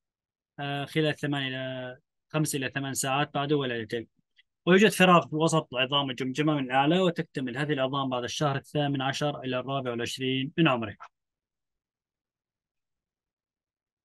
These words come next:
النمو الحسي، إذا بعد الولادة، آه، تنتظم حياته يومًا بعد يوم، تصل إلى وضع يؤدي فيه إلى كل الحواس،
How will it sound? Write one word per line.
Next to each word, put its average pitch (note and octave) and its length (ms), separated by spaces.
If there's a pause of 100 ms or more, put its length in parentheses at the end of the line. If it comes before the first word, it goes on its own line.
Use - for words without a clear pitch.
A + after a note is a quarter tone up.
النمو A3+ 300
الحسي، F#3+ 600 (320)
إذا D3+ 100
بعد F#3 220
الولادة، D#3 640 (680)
آه، E3 100
تنتظم E3 480
حياته D3+ 580
يومًا D#3 300
بعد C3+ 220
يوم، D#3 220
تصل D#3 260
إلى C#3 240
وضع E3+ 440 (440)
يؤدي D3+ 380
فيه D3 540
إلى C#3+ 640
كل E3 160
الحواس، D3+ 720